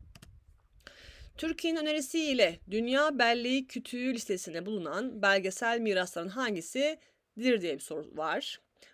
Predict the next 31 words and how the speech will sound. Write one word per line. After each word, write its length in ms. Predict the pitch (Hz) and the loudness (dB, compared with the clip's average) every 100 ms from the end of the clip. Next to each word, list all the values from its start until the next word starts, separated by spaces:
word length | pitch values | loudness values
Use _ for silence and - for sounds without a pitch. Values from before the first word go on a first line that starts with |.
| _ | _
Bu 160 | 294 262 | -6 0
güncele 460 | 285 277 294 294 | 2 4 4 4
biraz 340 | 254 226 208 196 | 4 4 4 2
daha 360 | 208 208 202 | 2 2 2
yakın 440 | 196 196 - 214 190 | 2 0 -2 -4 -4
bir 40 | |
soru 260 | - 233 285 | -4 -4 -4
çünkü 300 | 254 247 233 | -6 -4 -2
yeni 140 | 233 | 0
eklenen 520 | 208 208 185 180 170 | 0 0 -2 -4 -4
bir 60 | 170 | -2
yerdi 340 | 175 165 160 | -2 -2 -6
burası. 420 | 165 165 - 302 - _ - - _ - | -6 -6 -4 -6 -8 _ -20 -20 _ -6
Yani 300 | 247 226 240 | -2 0 -2
üçüncü 280 | - 269 269 | -2 -4 0
soruyu 500 | 226 185 196 262 277 | 0 2 4 2 0
bize 240 | 185 214 | 0 2
Ö 180 | 240 214 | 2 0
S 140 | 185 | 0
Y 140 | 160 160 | -2 -4
M 180 | 214 | -4
güncel 680 | 262 214 208 208 226 220 190 | -4 -4 -2 2 2 2 -2
bilgiler 280 | 196 185 202 | -8 -4 -2
olarak 320 | 165 156 135 | -2 -4 -6
sormuş. 580 | - 147 139 233 320 - _ - - _ | -8 -8 -8 -8 -8 -12 _ -20 -20 _
Kültepe 480 | - 294 262 220 180 | -4 -2 0 0 0
tabletleri 460 | 190 170 170 - 156 | -2 -2 -4 -4 -6
arkadaşlar 480 | 160 151 - 165 151 | -4 -6 -6 -10 -8
cevabımız 520 | 160 160 156 151 156 | -8 -8 -10 -12 -10
burada 200 | 156 156 | -8 -8
da. 320 | 160 214 | -6 -8